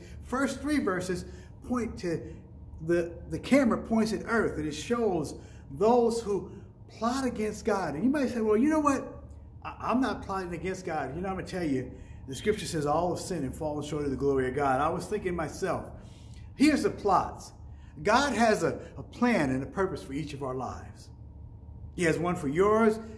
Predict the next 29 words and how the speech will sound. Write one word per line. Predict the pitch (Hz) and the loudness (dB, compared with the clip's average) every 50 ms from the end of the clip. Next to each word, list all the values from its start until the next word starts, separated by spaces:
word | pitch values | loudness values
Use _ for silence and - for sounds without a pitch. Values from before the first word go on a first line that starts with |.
| - - | -12 -10
and | 123 135 | -6 -4
one | 160 170 170 | -4 -4 -4
for | - 151 | -4 -4
mine. | 147 156 180 185 190 190 196 196 202 190 - - - - - | 0 2 2 4 4 2 0 -2 -4 -6 -10 -14 -16 -16 -14
Some | - - - 240 269 302 302 | -10 -6 -2 0 2 2 2
of | 269 220 | 0 0
them | 180 175 | 0 -2
are | 165 156 | -2 -2
very | 151 185 190 196 202 185 | 0 2 4 4 2 2
specific | - - 190 180 - - 277 294 294 294 175 175 | 0 -4 -6 -6 -4 -2 -2 -2 -2 -2 -2 -2
in | 180 | -2
what | 185 196 196 | 0 2 4
we're | 196 202 196 | 6 6 6
to | 190 180 | 4 2
do. | 180 247 254 180 - - - - - - - - - - | 0 0 2 2 0 -2 -6 -12 -14 -16 -18 -16 -12 -8
You | 110 | -4
know, | - | 0
we're | 180 190 | 2 4
to | 202 208 | 4 4
go | 185 208 | 4 2
out | 190 185 | 2 0
and | - | -2
share | - - 214 202 185 | 0 0 2 2 2
the | 185 | 2
gospel, | 156 185 196 208 214 208 - - 202 185 | 2 4 4 4 4 2 -2 -4 -4 0
but | 185 190 | 0 0
he | 190 202 220 | 0 0 0
may | 214 208 190 | 0 0 -2
say, | 175 - - 214 208 196 190 180 - | -2 -2 0 0 0 2 0 -2 -2